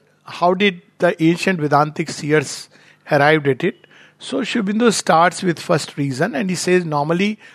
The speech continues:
how do we arrive at knowledge? So there is this chapter on the methods of Vedantic knowledge.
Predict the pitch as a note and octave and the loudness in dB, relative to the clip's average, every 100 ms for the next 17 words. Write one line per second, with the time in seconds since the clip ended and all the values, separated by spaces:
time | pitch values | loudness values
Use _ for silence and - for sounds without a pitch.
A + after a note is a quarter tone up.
0 | _ - A#3 C4+ B3+ A#3+ E3+ F3 G3 F3 | _ -2 0 0 0 2 2 2 2 -2
1 | E3 D3 D3+ C#3 - - D3 C3+ D#3 C#3+ | -2 -2 0 0 -4 -10 -8 -2 -2 -2
2 | D#3 - D#3+ D3 - E3 D3+ D3 - - | -4 -2 -2 0 2 2 4 0 -6 -20
3 | - _ D3+ D3 D#3 D#3+ F3 - F3+ D3 | -20 _ -2 0 0 2 0 2 0 0
4 | C#3 C3+ C3+ D3 D#3+ B2+ A#2+ - | 0 -2 -4 -10 -8 -10 -10 -16